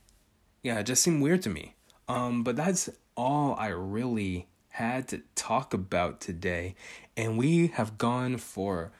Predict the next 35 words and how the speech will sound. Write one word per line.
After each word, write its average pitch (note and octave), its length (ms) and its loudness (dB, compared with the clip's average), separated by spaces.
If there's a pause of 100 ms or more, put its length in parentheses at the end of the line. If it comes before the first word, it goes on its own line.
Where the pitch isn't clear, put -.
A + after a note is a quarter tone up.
(520)
a B2 60 -4
little D#3 500 4
more C#3 380 0
than A#2 140 0
an G2+ 180 -4
hour, F#2+ 400 -4
which F#2+ 260 -4
is E2 300 -4 (260)
really, C3+ 400 0
really B2 320 0
nice A2+ 380 2
for G#2 120 -4
me. G2+ 280 -2
All A#2+ 240 0
gas, A#2+ 520 0 (240)
no A2 300 -2
brakes. F2 460 -2 (300)
Um, G2 420 -2
so G2+ 200 0
I'm C#3+ 160 2
gonna E3 440 4 (160)
wrap G#2+ 400 -2
it G#2+ 80 4
up F#2+ 260 2
there. F2 380 0
Thank D3 360 -2
you B2+ 120 4
for F#2+ 300 -2
watching A2 600 0
or E2+ 140 -2
listening G#2 680 0 (340)
or F2 200 0
paying A#2+ 380 0
attention G#2 760 -2 (240)
or F#2+ 440 2